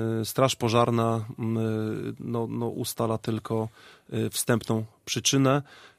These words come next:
która, y, no, możliwe, że je-, mogłoby to być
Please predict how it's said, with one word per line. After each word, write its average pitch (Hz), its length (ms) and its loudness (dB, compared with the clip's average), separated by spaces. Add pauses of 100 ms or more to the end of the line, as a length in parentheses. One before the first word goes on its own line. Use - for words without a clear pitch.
która, 127 640 4 (960)
y, 117 40 0
no, 117 160 0
możliwe, 127 640 6
że 110 240 2
je-, 117 320 0
mogłoby 113 600 0
to 110 120 -2
być - 240 -4